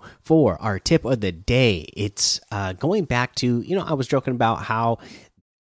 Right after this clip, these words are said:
uh, you can camp in the sand now.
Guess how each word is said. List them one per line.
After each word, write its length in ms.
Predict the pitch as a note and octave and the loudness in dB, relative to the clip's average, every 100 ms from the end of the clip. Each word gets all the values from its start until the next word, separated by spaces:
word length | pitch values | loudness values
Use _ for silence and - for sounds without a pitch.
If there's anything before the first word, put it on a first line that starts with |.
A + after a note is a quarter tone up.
| _ | _
uh, 160 | F2+ F2+ | -6 -4
you 140 | G#2+ | -6
can 180 | B2+ G#2+ | -4 -6
camp 460 | - - A#2 A#2 - - | -6 -6 -4 -4 -6 -6
in 160 | A2 | -4
the 100 | A2 | -2
sand 580 | A2+ - B3+ F4 F3 G#2 | -2 -2 0 0 0 -2
now. 380 | G2 E2 C#2+ | -4 -4 -6